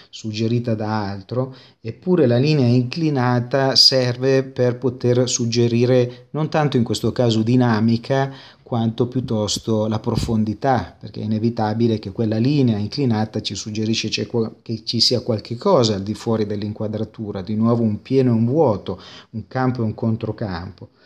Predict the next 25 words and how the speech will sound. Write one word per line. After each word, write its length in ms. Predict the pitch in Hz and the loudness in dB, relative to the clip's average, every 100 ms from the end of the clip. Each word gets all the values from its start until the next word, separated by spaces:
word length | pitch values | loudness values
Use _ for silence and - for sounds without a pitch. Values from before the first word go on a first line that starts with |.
| _ _ _ | _ _ _
e 100 | - | -10
che 140 | 127 135 | -6 -2
quindi 260 | 127 120 | 0 0
ci 120 | 120 | 2
sia 220 | 113 - 113 | 2 2 4
una 180 | 113 | 2
profondità. 920 | 113 107 104 - 101 95 95 - 104 _ _ _ - _ _ _ | 0 -4 -6 -8 -8 -10 -12 -18 -20 _ _ _ -20 _ _ _
Eh, 500 | 104 101 98 95 107 | -16 -14 -12 -10 -2
importante, 1200 | 143 151 - 160 156 165 175 170 208 196 180 160 | 0 2 4 2 2 0 2 2 4 4 4 2
eh, 180 | 117 117 | 2 0
di 140 | 117 123 | 2 2
nuovo 340 | 135 147 165 | 4 4 6
è 80 | 135 | 6
il 200 | 117 113 | 6 4
ruolo 600 | 110 127 127 127 123 117 | 4 6 8 8 6 4
dei 200 | 117 113 | 4 0
colori. 640 | - 120 156 147 107 95 90 - _ | 2 2 4 4 2 -4 -12 -20 _
C'è 160 | - 110 | -16 -10
una 200 | 117 117 | -6 -2
macchia 400 | 120 120 120 113 | -2 -2 -2 0
rossa 600 | 123 139 123 - 160 180 | 4 6 6 4 2 0
che 100 | - | -2
è 40 | |
una 220 | 98 107 110 | -4 -2 -2
tazza 640 | 120 101 95 - 135 | 0 -2 -2 -4 -4